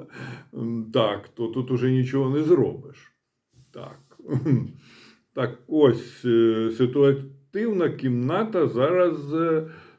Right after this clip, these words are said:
думає над тим, як же ж от вирулить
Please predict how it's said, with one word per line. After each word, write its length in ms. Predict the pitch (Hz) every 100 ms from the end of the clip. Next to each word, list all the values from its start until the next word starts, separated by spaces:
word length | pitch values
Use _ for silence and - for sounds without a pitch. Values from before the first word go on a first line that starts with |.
| -
думає 760 | 101 233 277 226 143 117 107
над 320 | 107 131 127
тим, 220 | 147 127 117
як 480 | 117 151 240 226
же 240 | 151 175 196
ж 160 | 175
от 220 | 180 170 147
вирулить 1040 | 131 143 208 202 190 180 185 180 - -